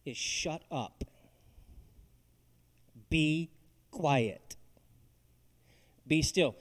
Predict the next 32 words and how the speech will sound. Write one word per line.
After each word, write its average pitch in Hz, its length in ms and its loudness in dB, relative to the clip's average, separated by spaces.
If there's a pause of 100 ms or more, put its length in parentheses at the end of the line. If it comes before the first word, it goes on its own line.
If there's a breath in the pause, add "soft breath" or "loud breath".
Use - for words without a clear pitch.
(220 loud breath)
And 151 100 -10
so 196 120 0
sometimes 208 500 0
he 165 300 -2
would 190 120 -6
be 190 100 -4
going, 185 280 4
and 131 100 -2
he'd 160 140 -2
be 156 80 -4
going, 156 260 0
and 123 120 -2
he'd 151 120 -4
be 143 100 -6
going. 175 220 0
I'd 143 160 -2
let 240 120 0
him 294 100 -2
go 226 160 2
for 202 120 -4
a 180 40 0
long 170 180 -2
time, 175 260 -4
then 143 120 -2
I'd 135 120 -6
finally 165 260 -6
just 143 160 -10
say, 131 120 -8
"Stop 139 380 -8
talking. 104 380 -12 (3000 soft breath)
Stop - 560 -4
talking. - 480 -2